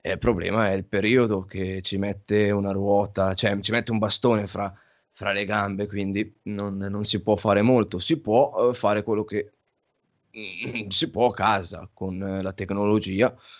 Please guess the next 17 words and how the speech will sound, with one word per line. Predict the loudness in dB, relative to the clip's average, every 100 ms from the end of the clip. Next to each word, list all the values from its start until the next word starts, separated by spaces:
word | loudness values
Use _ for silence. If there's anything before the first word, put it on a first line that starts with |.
| _
del | -6 -2
giorno | 2 4
d'oggi | 4 2 -2 -4
si | -4 -4
riesce | -4 0 0
a |
registrare | 0 -4 -2 0 0
qualcosina, | 0 -2 2 0 0 -4 -4 -6 -10 -20 -20 _ _
e, | -10 -8 -6
e, | -8 -10 -10 -10 -12 -14 -20 _ _
però | 6 8
ora | 8 8 8 4 2
non, | -2 -6 -10 -10
non | -8 -6
c'è | -4 -4
ancora | -6 -4 -2 -2 -2 -6
nulla, | -10 -4 4 6 8 6 4 2 -2